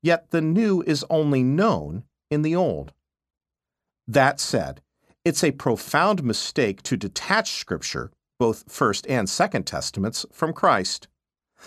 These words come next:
The Bible has no real meaning unless it is grounded in Christ. The beauty of Scripture for followers of Jesus is to reveal Christ.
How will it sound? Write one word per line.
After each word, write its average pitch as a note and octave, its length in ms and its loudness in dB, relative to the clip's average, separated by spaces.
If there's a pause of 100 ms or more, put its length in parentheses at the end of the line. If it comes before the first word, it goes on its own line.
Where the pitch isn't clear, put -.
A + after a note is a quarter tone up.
(160)
The G#3+ 80 4
Bible C#4+ 340 4
has C3+ 440 0
no D#3+ 360 4
real F#3 300 4
meaning D#3+ 440 2 (100)
unless D#3 400 2
it F3 120 -2
is F3 140 0
grounded G3+ 540 0
in E2 120 -6
Christ. - 580 -4 (560)
The G#2+ 140 2
beauty C#3+ 480 2
of A3 100 0
Scripture - 520 -2
for B2 180 -2
followers B2+ 680 0
of C#3+ 120 -2
Jesus C#3 680 -2 (120)
is B2 180 -2
to D3+ 160 2
reveal C3+ 680 0
Christ. - 640 0